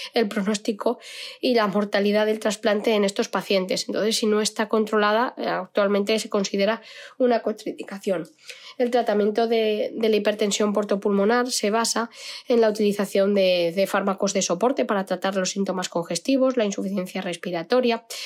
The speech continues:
fármacos vasodilatadores y terapia específica. El tratamiento vasodilatador específico, vamos a utilizar los fármacos que habitualmente utilizamos en hipertensión arterial pulmonar del grupo uno, idiopáticas.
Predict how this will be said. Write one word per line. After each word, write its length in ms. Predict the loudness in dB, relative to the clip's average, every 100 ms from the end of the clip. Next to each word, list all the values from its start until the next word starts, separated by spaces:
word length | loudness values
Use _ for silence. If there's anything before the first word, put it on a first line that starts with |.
| -14 -14
fármacos 480 | -2 0 2 0 0
vasodilatadores 840 | 2 2 2 2 2 2 2 0
y 60 | 0
terapia 400 | 0 0 0 -2
específica. 720 | -2 -4 -2 -2 -2 -6 -8 -10 -10 -10 -6 0
El 160 | 2
tratamiento 460 | 2 2 2 4 4
vasodilatador 560 | 4 4 2 2 2 2
específico, 960 | 2 0 0 0 0 4 4 4 -2
vamos 300 | -4 -2 0
a 40 | 0
utilizar 440 | 0 0 0 0
los 160 | 0 0
fármacos 420 | 0 0 0 -2
que 100 | 0
habitualmente 580 | -2 0 0 2 2 0
utilizamos 580 | 0 0 0 0 2 2
en 80 |
hipertensión 540 | 0 0 0 -2 0 0
arterial 400 | 0 0 0 0
pulmonar 460 | 2 4 4 2
del 120 | -2 -2
grupo 320 | -2 0 2
uno, 320 | 4 4 2
idiopáticas. 800 | 0 -2 -2 -2 -2 -6 -6 -6